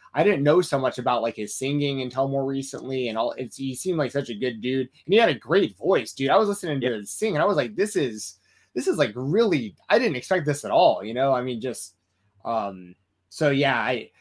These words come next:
Speaker 1: but, but yeah, I guess if you can speak any more towards, like, uh, what, what, like, Dylan was saying about him kind of being a litmus test of, of, like, if, if, if you had an issue with S P O, like, there was something probably up with you.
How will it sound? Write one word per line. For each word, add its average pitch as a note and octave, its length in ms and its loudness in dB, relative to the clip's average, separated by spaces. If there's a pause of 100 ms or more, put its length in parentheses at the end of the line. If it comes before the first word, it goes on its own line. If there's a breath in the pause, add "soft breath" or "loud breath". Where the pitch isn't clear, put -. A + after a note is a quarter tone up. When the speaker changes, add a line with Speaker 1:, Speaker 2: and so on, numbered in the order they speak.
(180 soft breath)
Speaker 1:
but, D#3 180 2
but E3 160 6
yeah, E3 140 8
I D3 100 6
guess D#3+ 180 4
if E3+ 60 -4
you D#3+ 80 -2
can C3 140 -2
speak C#3 240 -4
any C3 160 0
more B2 240 -2
towards, A#2 280 -6
like, G#2 240 -4
uh, F2+ 340 -6 (560)
what, C#3+ 220 2
what, D#3 160 2
like, B2+ 180 0
Dylan B2+ 280 0
was A2+ 180 -4
saying A#2+ 260 -2
about A#2+ 220 -2
him C3 160 -6
kind C#3+ 240 -2
of A#2+ 60 -4
being B2 160 -4
a G#2+ 60 -4
litmus B2 420 -6
test A2 420 -6
of, G#2+ 400 -4
of, G2+ 380 -8
like, G#2 220 -6 (100)
if, C#3 200 -4
if, C3+ 220 -8 (220)
if C3+ 260 -4
you G3+ 120 4
had G3 100 8
an D#3+ 100 0
issue D3 220 0
with B2+ 80 0
S C3+ 180 0
P B2+ 240 -4
O, C3 220 2
like, A2 320 -6
there B2+ 80 -4
was B2 120 -6
something C#3+ 240 -4
probably A#2+ 360 0
up G2 120 -2
with G2 160 -12
you. G2+ 300 -6